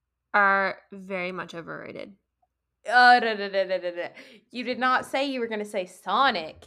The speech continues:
Speaker 1: Yeah, oh, yeah, I did, 'cause I, 'cause I, 'cause I'm talking to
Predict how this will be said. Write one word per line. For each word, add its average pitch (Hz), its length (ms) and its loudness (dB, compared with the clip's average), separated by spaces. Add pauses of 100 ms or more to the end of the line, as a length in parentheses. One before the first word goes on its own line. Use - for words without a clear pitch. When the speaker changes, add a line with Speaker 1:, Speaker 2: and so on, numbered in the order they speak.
(1040)
Speaker 1:
Yeah, 202 240 -2
oh, 233 40 2
yeah, 226 180 4
I 202 120 4
did, 185 300 -4
'cause 240 160 -4
I, 208 360 2 (540)
'cause 277 160 -4
I, 226 180 4 (120)
'cause 254 140 -8
I'm 320 140 0
talking 311 360 -2
to 240 280 -6